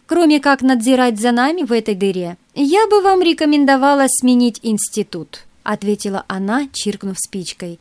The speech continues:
«Не так много мне осталось. Почему, спрашивается, все так и норовят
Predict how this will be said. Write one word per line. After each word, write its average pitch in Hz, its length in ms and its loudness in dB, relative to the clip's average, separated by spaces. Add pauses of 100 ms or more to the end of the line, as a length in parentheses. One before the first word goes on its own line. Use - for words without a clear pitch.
(140)
«Не 339 180 2
так 359 280 0
много 262 440 2
мне 202 260 -2
осталось. 185 680 -8 (380)
Почему, 262 380 2
спрашивается, 247 1000 0
все 233 260 -2
так 226 300 -2
и 247 80 -4
норовят 233 600 -2